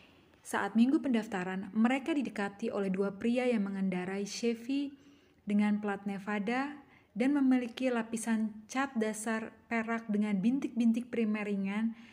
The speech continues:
dan noda bel-, dan roda belakang terangkat.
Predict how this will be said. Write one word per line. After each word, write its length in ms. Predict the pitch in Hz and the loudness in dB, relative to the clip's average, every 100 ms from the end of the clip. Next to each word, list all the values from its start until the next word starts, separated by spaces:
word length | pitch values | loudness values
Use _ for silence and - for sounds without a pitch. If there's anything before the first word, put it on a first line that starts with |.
| - - | -20 -2
dan 160 | 208 208 | 4 6
noda 320 | 233 269 285 | 6 6 4
bel-, 240 | 214 214 - | 2 -2 -4
dan 240 | - 214 208 | 0 2 4
roda 240 | 240 262 262 | 2 4 4
belakang 320 | 208 202 208 | 4 2 -4
terangkat. 400 | 202 190 185 175 | -4 -4 -6 -8